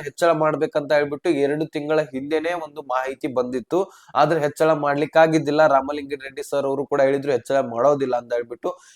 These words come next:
ಈಗ ದಿಢೀರ್-, ದಿಢೀರನೆ ಮಧ್ಯರಾತ್ರಿಯಲ್ಲಿ ಈ ಒಂದು ನಿರ್ಧಾರವನ್ನ ಕೈ,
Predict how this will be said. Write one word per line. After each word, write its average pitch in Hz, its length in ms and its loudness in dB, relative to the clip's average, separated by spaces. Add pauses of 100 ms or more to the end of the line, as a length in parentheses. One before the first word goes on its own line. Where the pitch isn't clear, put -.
ಈಗ 165 100 4
ದಿಢೀರ್-, 156 600 4
ದಿಢೀರನೆ 180 440 2
ಮಧ್ಯರಾತ್ರಿಯಲ್ಲಿ 160 1200 0 (160)
ಈ 147 60 -2
ಒಂದು 156 240 2
ನಿರ್ಧಾರವನ್ನ 151 640 2
ಕೈ, 139 220 -2